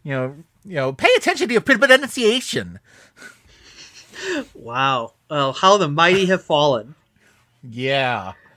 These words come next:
Speaker 2: Um,
Speaker 1: Didn't Jerry Springer just die? Or, or did he just, his show just end? I forget.
Speaker 2: Uh, I think he recently did die, uh, at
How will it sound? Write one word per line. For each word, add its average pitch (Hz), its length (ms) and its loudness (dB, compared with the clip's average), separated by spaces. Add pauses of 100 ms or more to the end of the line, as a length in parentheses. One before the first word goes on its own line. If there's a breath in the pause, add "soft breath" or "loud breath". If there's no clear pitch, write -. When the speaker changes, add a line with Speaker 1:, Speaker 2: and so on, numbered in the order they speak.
Speaker 2:
Um, 147 380 -6
Speaker 1:
Didn't 381 220 -12
Jerry 381 180 -10
Springer 330 280 -12
just - 240 -16
die? 202 420 -10 (180)
Or, 147 320 -10 (180)
or 139 140 -8
did 147 80 -8
he 160 60 -8
just, - 320 -8
his 135 120 -12
show 147 220 -6
just 107 260 -14
end? 104 220 -18 (160)
I - 80 -20
forget. - 100 -6
Speaker 2:
Uh, 226 340 4
I 254 120 4
think 427 160 -2
he 392 120 0
recently 285 460 -4
did 240 280 0
die, 123 400 0 (160)
uh, 131 340 -6 (140)
at 143 120 -6